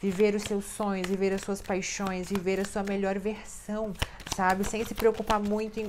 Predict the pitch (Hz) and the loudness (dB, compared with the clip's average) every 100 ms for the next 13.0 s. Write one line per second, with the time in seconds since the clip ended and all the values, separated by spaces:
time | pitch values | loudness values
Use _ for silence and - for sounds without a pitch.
0 | - 196 202 190 - 196 - 196 220 226 | -4 -4 -2 -4 -6 2 4 6 4 4
1 | 208 214 214 180 214 240 233 - - 180 | 2 2 2 2 4 4 2 -10 -10 -6
2 | 202 214 202 196 190 185 190 190 - 185 | -4 -2 -2 -2 -2 -4 -4 -4 -8 -8
3 | 190 196 190 175 160 170 160 165 214 208 | -4 -4 -2 -2 -2 -2 -2 -2 2 4
4 | 208 196 196 - 214 208 214 202 208 - | 6 6 6 0 -2 2 0 0 -8 -2
5 | 262 220 233 240 - 208 180 - - - | -2 4 2 2 -4 -2 -2 -4 -14 -14
6 | - 208 220 208 233 226 - 170 - - | 6 8 10 8 2 2 -2 -2 -2 -10
7 | - - - - 165 - 196 208 208 208 | -10 -10 -12 -8 -6 -2 2 2 0 -4
8 | 175 180 - - - - 202 208 214 208 | -8 -10 -12 -12 -14 6 10 12 12 8
9 | 220 - 214 196 196 - 226 214 202 202 | -2 6 8 8 6 4 6 8 8 4
10 | 190 185 190 196 185 180 185 196 208 208 | -2 -2 0 0 0 0 0 -2 0 0
11 | 208 214 - 233 233 262 277 180 175 - | -2 -6 -6 -2 2 2 2 -2 -4 -8
12 | - - 185 185 185 185 180 175 175 190 | -12 -2 0 0 0 0 0 -2 -4 -4